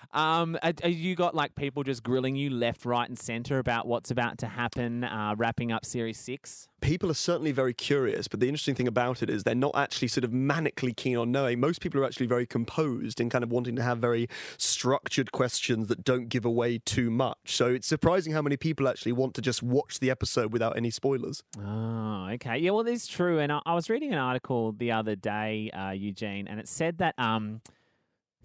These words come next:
Speaker 1: theories are the new spoilers.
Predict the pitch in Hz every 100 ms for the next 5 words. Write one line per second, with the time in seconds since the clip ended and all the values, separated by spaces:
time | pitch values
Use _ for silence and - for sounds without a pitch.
0 | - 180 190 196 180 143 123 - - _
1 | _ _ 147 143 127 123 127 123 117 -
2 | 127 120 135 220 359 - -